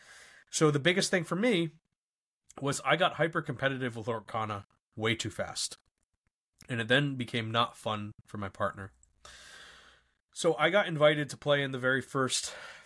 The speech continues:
invitational, uh, at Apex, and I told her, I said, "Hey, come to Apex with me. We're gonna go to Ohio together. We're gonna turn it into an entire trip,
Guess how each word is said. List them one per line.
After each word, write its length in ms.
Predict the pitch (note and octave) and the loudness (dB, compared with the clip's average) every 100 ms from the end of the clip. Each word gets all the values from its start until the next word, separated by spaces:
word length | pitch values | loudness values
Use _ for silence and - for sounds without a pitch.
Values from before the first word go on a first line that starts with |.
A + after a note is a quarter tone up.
| - - | -20 -6
invitational, 760 | B2 A#2+ C3 B2+ D3 C#3+ D3 C3+ | -2 0 2 2 2 0 -2 -2
uh, 40 | A2+ A2 | -2 -2
at 80 | A2 | -4
Apex, 540 | A2+ - D#3 - - - _ - - _ - | -2 2 0 -2 -8 -10 _ -20 -20 _ -4
and 100 | B2 | 0
I 80 | B2 | 0
told 240 | - C3+ | 0 4
her, 60 | C3 | 4
I 40 | |
said, 320 | - A#2 G#2 - | 4 -2 -2 -2
"Hey, 220 | A#2+ F#2 _ _ _ _ _ _ _ _ _ _ - | -2 -2 _ _ _ _ _ _ _ _ _ _ -2
come 180 | D#3 D#3 | 0 0
to 120 | C#3 | -4
Apex 340 | C3 B2 A2 | 0 0 0
with 160 | C#3+ B2+ | -4 -4
me. 180 | E3 F3+ _ _ - | -6 -6 _ _ -12
We're 120 | A2+ | -8
gonna 160 | A2+ A2+ | -6 -4
go 120 | A2 | -2
to 60 | |
Ohio 380 | A2 G#2 C#3+ D#3+ | -4 2 4 4
together. 460 | D3 D#3 E3 F3+ F#3+ _ - - _ | 0 2 4 2 -2 _ -20 -20 _
We're 100 | A#2 | -4
gonna 140 | A2 | -4
turn 240 | - C#3 C3 | 0 0 0
it 40 | |
into 200 | A#2 B2+ | -2 -4
an 40 | |
entire 260 | A2+ A#2+ A#2+ | -2 0 0
trip, 320 | - F3 F#3+ | 2 2 0